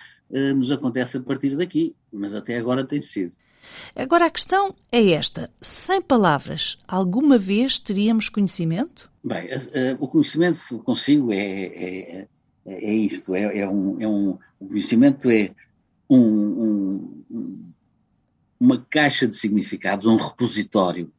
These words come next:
Speaker 1: não é? Eh, um armazém de significados, mas também, eh, ao mesmo tempo,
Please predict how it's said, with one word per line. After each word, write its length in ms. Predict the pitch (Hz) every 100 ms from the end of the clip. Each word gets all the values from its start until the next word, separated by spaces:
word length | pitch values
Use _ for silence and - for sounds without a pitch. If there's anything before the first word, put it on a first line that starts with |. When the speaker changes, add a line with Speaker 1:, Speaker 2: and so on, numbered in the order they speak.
| -
Speaker 1:
não 160 | 82 85
é? 160 | 85 - _ _ _ _ 104
Eh, 520 | 104 104 98 95 90 _ - _ _ -
um 360 | 107 101 104
armazém 480 | 123 127 127 107 127
de 80 | 107
significados, 800 | 117 107 107 110 107 113 - - -
mas 300 | 151 185 175
também, 540 | 170 131 104 117 151 - _ _ _ _ _
eh, 300 | 113 113 104 - -
ao 120 | 120
mesmo 460 | 113 143 160 123 110
tempo, 640 | 120 113 113 110 123 -